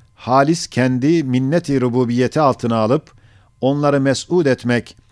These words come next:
ve Habibi Ekrem'ini de memnun etmekliği rahmeti iktiza etmiş ki,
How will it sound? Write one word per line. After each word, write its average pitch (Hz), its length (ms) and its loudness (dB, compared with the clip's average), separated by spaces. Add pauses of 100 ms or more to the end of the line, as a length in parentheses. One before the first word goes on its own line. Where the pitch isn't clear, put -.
(380)
ve 113 300 0
Habibi 127 440 0
Ekrem'ini 151 560 -2
de 160 80 4
memnun 139 480 2
etmekliği 127 720 -2 (100)
rahmeti 131 420 -2
iktiza 127 480 0
etmiş 113 340 -4
ki, 165 340 0